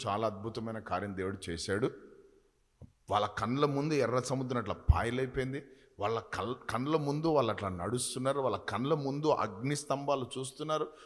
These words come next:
వాళ్ళ కండ్ల ముందు దేవుడి యొక్క కార్యాలన్నీ చూశారు. ఇంకా సంబరము, మిరియమ్మ వాళ్ళంతా కలిసి ఏం చేశారు? ఆమె బ్యాండ్ బాజలు అన్నీ తెచ్చి ఓ డాన్సులే డాన్సులు చేశారు ఎర్ర సముద్రం దాటినాక.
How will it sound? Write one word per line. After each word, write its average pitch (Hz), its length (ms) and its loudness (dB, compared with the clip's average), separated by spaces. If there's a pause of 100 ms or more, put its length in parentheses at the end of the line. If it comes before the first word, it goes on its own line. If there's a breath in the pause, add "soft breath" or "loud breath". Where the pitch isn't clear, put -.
వాళ్ళ 104 160 -2
కండ్ల 143 400 0
ముందు 160 320 0
దేవుడి 123 360 -6
యొక్క 143 200 -2
కార్యాలన్నీ 131 880 -4 (160)
చూశారు. 110 560 0 (280 loud breath)
ఇంకా 104 460 0
సంబరము, 127 580 0
మిరియమ్మ 123 540 -4
వాళ్ళంతా 110 560 -2
కలిసి 127 580 -4
ఏం 123 120 -6
చేశారు? 147 640 -2 (300 loud breath)
ఆమె 135 320 -2
బ్యాండ్ 113 540 0
బాజలు 135 380 2
అన్నీ 139 180 -2
తెచ్చి 135 640 -4
ఓ 147 520 4 (420)
డాన్సులే 131 500 -2
డాన్సులు 160 400 -4
చేశారు 147 320 -4
ఎర్ర 127 200 0
సముద్రం 127 440 -4
దాటినాక. 98 560 -2